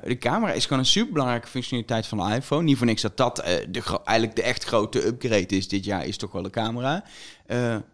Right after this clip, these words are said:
dan mag die ook best, ook qua hardware en qua uiterlijk, ruimte innemen. En ja, je kan je afvragen of die, of dat vierkantje met een soort driehoek erin, of dat nou mooi is of niet. Ehm, maar het is wel inderdaad wat je zegt, het is functioneel. Ehm,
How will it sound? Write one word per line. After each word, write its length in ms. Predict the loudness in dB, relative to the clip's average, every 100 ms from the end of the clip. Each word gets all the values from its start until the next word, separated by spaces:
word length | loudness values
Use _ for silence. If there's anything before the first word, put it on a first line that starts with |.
| _
dan 200 | 2 4
mag 200 | 4 2
die 100 | 2
ook 80 | 2
best, 380 | 2 2 0 0
ook 160 | -2
qua 160 | 0 0
hardware 440 | 2 0 0 -2
en 160 | -2 -4
qua 220 | -4 -2
uiterlijk, 500 | 0 -2 -6 -8 -10 _
ruimte 680 | -20 -18 -8 -4 -2 -2 -4
innemen. 680 | -4 -4 -4 -4 -6 -6 -8
En 260 | -8 -8 -8 -14 -18 -20 -12
ja, 100 | -2
je 120 | -2 0
kan 220 | 0 2
je 80 | 2
afvragen 400 | 0 -4 -4 -6
of 120 | -6
die, 320 | -6 -8 -10 -10
of 180 | -10
dat 300 | -4 -6 -6 -12
vierkantje 580 | -8 -6 -2 -2 0 -2
met 200 | -2 -2
een 60 |
soort 180 | -4 -4
driehoek 440 | -4 -4 -4 -6 -8
erin, 240 | -4 -4
of 100 | -4
dat 200 | -6 -6
nou 140 | -6
mooi 320 | -4 -2 0 -2
is 140 | -4
of 120 | -4
niet. 380 | -2 -2 -4 -14 -16 -20 -20 -12
Ehm, 440 | -8 -6 -6 -8 -10
maar 140 | -8 -4
het 100 | -2
is 80 | 4
wel 240 | 4 4
inderdaad 280 | 2 2 0
wat 120 | -2
je 60 | -2
zegt, 160 | -4
het 80 | -2
is 80 | -2
functioneel. 840 | 0 0 0 2 4 2 -2 -10 _ _ _ _
Ehm, 580 | -4 -2 0 -2 -2